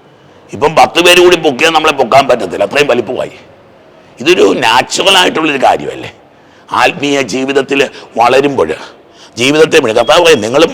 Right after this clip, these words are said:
യുദ്ധത്തെപ്പറ്റി കേൾക്കും, നിങ്ങൾ ലോകാവസാനത്തെപ്പറ്റി കേൾക്കും, നിങ്ങൾ അതും ഇതുമെല്ലാം കേൾക്കും, നിങ്ങൾ ഭയപ്പെടേണ്ട." പറയും, നിങ്ങൾ ആകെ, നിങ്ങളെ തോൽപ്പിക്കാനാകും, ഒരു ആത്മീയനെ തോൽപ്പിക്കാനാവില്ല മക്കളെ.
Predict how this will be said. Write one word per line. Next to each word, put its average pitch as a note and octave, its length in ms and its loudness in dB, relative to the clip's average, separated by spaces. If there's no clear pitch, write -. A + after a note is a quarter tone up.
യുദ്ധത്തെപ്പറ്റി D#3+ 680 0
കേൾക്കും, - 320 0
നിങ്ങൾ D3 240 4
ലോകാവസാനത്തെപ്പറ്റി E3 1000 2
കേൾക്കും, - 340 0
നിങ്ങൾ C#3+ 420 2
അതും A#2+ 420 2
ഇതുമെല്ലാം E3 480 2
കേൾക്കും, C3+ 160 2
നിങ്ങൾ D#3+ 140 -2
ഭയപ്പെടേണ്ട." E3+ 560 2
പറയും, D3+ 180 0
നിങ്ങൾ D#3+ 180 0
ആകെ, D#3+ 240 4
നിങ്ങളെ E3 640 0
തോൽപ്പിക്കാനാകും, D3 1040 2
ഒരു B2+ 140 2
ആത്മീയനെ E3 600 2
തോൽപ്പിക്കാനാവില്ല A2 720 -2
മക്കളെ. - 240 -10